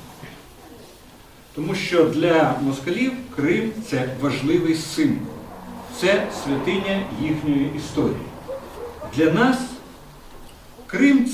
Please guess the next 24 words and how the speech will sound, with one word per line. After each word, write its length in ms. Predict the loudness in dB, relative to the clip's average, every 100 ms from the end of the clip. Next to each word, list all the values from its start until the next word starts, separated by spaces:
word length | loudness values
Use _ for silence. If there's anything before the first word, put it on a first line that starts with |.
| 8
це 460 | 10 10 8 0 -2 -8 -18 -20 -20 -20 -8
південне 360 | -4 2 2 2
узбережжя 540 | 2 2 4 4 2
Криму. 340 | 0 -2 -4 -8 -14 -18 -8
Дівочки, 500 | -2 0 0 -2 -2
віно, 420 | 0 0 0 -4 -10 -18 -20 -20 -20 -20 -20 -20 -20 -20 -20 -20 -14 -6
легкі 320 | -6 0 2
наркотики 840 | 2 2 0 0 -2 -2 -4 -4 -6 -10
і 60 |
так 220 | -6 -4
далі, 280 | 2 2 2
і 120 | 0
це 80 | -2
воно 200 | 0 0
все 200 | 0 -2
непогано, 480 | -2 -2 -2 0 0 0
пляж. 220 | 0 -2 -6 -14 -20 -20 -20 -20 -20 -20 -18 -6
Для 100 | 0
нас 260 | 4 4 4 0 -12 -18 -20 -20 -18
Крим, 280 | 0 2 2 0
от 140 | -4 0
я 140 | 0
себе 340 | 2 2 0
питав, 420 | -2 -6 -6 -8